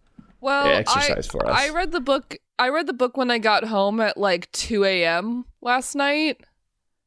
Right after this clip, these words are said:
Speaker 1: Um, which it's, it's the kind of book that, uh, I think I, that's the only way I wouldn't, uh, feel so ashamed that I <laughs> would close it and be like,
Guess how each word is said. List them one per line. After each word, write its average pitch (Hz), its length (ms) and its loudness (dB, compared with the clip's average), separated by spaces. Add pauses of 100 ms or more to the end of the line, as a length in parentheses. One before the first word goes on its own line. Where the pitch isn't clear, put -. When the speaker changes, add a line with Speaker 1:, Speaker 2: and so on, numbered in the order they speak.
(300)
Speaker 1:
Um, 185 720 0 (1400)
which 240 480 -2
it's, 240 300 0
it's 233 280 0
the 294 100 0
kind 262 300 0
of 254 180 -4
book 226 260 -2
that, 185 380 0 (200)
uh, 160 420 2
I 208 140 0
think 214 160 0
I, 190 320 0 (220)
that's 226 160 -6
the 240 140 0
only 208 220 0
way 196 360 0
I 190 80 0
wouldn't, 190 360 -2 (180)
uh, 160 260 0
feel 202 220 0
so 196 240 -2
ashamed 190 680 -2 (420)
that 185 160 0
I 220 200 0
<laughs> - 400 -10
would 262 240 0
close 202 340 0
it 262 260 0
and 208 220 -4
be 202 140 0
like, 175 240 0